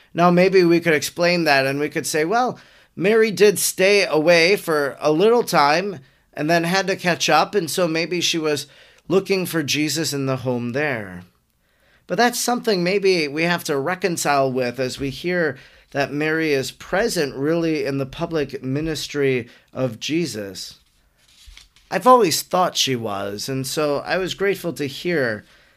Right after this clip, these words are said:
that indeed she was. What an interesting instruction of Our Lady that we heard to value preaching. Of course, I, I think that we look at people who are great preachers. We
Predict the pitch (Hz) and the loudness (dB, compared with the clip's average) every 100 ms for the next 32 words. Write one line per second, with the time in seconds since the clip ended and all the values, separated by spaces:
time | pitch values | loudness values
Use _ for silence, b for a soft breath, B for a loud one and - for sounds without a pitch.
0 | b 135 135 127 127 131 120 143 147 147 | b -2 0 -2 -4 -4 -4 -4 -2 -2
1 | 139 - - 127 123 135 120 110 - _ | -2 -4 -6 -4 -2 -4 -6 -10 -14 _
2 | _ b b b b 240 262 202 175 208 | _ b b b b 2 4 4 0 0
3 | 202 208 185 - 175 160 135 - 165 180 | 2 4 4 2 -2 -2 -4 2 2 2
4 | 185 160 151 147 151 165 165 156 131 139 | -2 0 2 2 2 0 0 0 -2 -4
5 | 113 139 170 190 B B _ 160 120 135 | -2 -2 0 -4 B B _ -4 0 2
6 | 143 175 165 143 - 151 143 - 175 180 | 4 4 2 0 -4 -6 -4 -4 -4 -6
7 | 156 b b b b 160 135 196 208 190 | -12 b b b b -6 -2 2 4 2
8 | - 139 - 156 165 208 196 185 170 170 | -4 -10 -8 -4 -2 0 0 0 2 2
9 | 170 160 214 180 139 - 147 139 139 151 | 2 0 2 2 0 -2 -4 0 -2 0
10 | 156 147 135 120 139 175 175 170 - 185 | 2 2 2 -2 0 2 2 -6 -6 -6
11 | 175 151 123 117 - 135 143 | -4 -4 -4 -6 -8 -6 -4